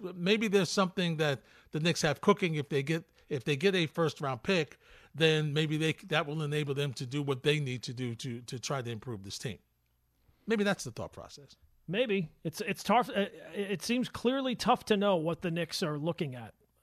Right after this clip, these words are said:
Speaker 2: Uh, the fact that they are so tight-lipped and, um, there's a lot of different directions they could go, it doesn't really feel like anybody's been able, even with all the different news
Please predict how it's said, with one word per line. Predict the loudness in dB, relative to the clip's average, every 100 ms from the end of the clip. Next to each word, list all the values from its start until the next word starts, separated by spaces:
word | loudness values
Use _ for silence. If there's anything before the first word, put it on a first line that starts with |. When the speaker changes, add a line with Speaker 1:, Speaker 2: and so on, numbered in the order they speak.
| _
Speaker 2:
Uh, | -12
the | -10
fact | -2 -2 -2
that | -6
they | -6
are | -6
so | -4 -4
tight-lipped | -4 0 0 2 -2 -2 -10 -12 _ -14
and, | -8 -6 -6 -6 -6
um, | -6 -6 -8 -8 -12 -12
there's | -10 -8 -8
a |
lot | -8 0 2 2
of | 0 0
different | 0 0 -2
directions | -2 0 -2 0 0 0
they | -2 -4
could | 2 2 6
go, | 6 6 4 2 -2 _ -14
it | -6
doesn't | -2 0 0
really | 0 0
feel | 2 4
like | 4 4
anybody's | 2 2 2 0
been | 0
able, | 0 -2 0
even | 2 4
with | 6
all | 8 8 8
the | 6
different | 4 2 4 2 2
news | 2 6 8 8 4 0